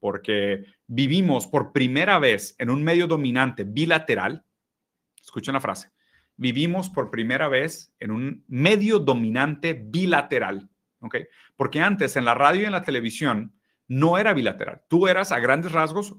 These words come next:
consumidor de contenido. Los productores de contenido en la era de la televisión y de la radio eran muy pocos.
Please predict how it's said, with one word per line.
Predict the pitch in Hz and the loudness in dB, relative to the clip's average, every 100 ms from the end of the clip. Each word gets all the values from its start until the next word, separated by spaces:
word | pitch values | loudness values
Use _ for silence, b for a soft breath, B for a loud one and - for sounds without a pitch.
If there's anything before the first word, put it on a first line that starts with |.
| - | 0
consumidor | 190 170 - 147 120 156 202 | 4 4 4 2 4 2 2
de | - | -4
contenido. | 107 - 98 - _ _ _ _ _ - | -6 -8 -14 -18 _ _ _ _ _ -4
Los | 143 | -4
productores | 143 170 151 143 - 208 294 | 0 2 2 0 -4 -4 -4
de | 247 | -6
contenido | - 156 131 131 113 92 | -4 -6 -4 -2 -2 -4
en | - | -4
la | 104 98 | -4 -2
era | 120 175 | 0 0
de | |
la | 151 131 | -2 -2
televisión | 117 104 98 113 | -2 -2 -2 -6
y | 170 | -4
de | |
la | 123 | -2
radio | 110 123 98 - - | 0 0 -2 -6 -2
eran | 135 156 | 0 2
muy | 170 226 | 0 0
pocos. | 151 170 107 - | -2 -2 -4 -14